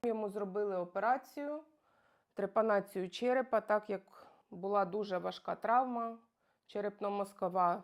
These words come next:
забій головного мозку, багатоуламковий перелом склепіння черепа. Два місяці він знаходився в комі. Лікарі не давали жодних шансів. У вас є максимум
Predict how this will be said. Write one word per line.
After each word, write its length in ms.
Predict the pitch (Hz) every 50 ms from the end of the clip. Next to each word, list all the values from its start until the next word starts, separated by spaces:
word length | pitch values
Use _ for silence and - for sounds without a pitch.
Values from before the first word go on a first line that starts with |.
| -
забій 360 | - 180 196 175 170 202 208 208
головного 600 | 208 202 190 185 180 180 190 190 190 202 208 185
мозку, 640 | 190 208 233 262 254 - - - 220 214 214 220 - _ _ _ _ _ _ _
багатоуламковий 1040 | 180 185 185 196 202 202 202 202 196 196 202 196 196 202 196 196 185 175 175 180 175
перелом 520 | 175 - 190 185 185 190 226 269 285 269
склепіння 600 | - - - 226 226 220 - 226 220 226 220 202 202
черепа. 720 | 202 - - 208 202 190 190 185 - 180 185 185 190 208 - _ _
Два 220 | 185 175 190 220 220
місяці 580 | 214 208 208 208 - 202 175 175 - 190 185
він 340 | 175 190 185 190 185 190 196 - -
знаходився 680 | 202 190 190 185 - 196 196 175 180 175 175 - 185 175
в 100 | - -
комі. 540 | _ 220 226 233 240 240 240 247 247 247 240 - _ _ _ _ _ _ _ _ _ _ _ _ _ _ _ _ _ _ _ _ -
Лікарі 360 | 208 208 - 226 214 247 226
не 100 | 220 208
давали 440 | 190 208 208 202 208 208 202 202 190
жодних 400 | 185 208 208 196 180 185 185 -
шансів. 720 | - - 247 262 285 294 269 - - 254 247 226 220 - - - _ _ _ _ -
У 60 | 214
вас 360 | 254 302 349 349 - - -
є 300 | 208 226 247 240 220 208 - _ _ _ _ _ _ -
максимум 680 | 247 285 311 302 - - - 220 214 208 202 190 202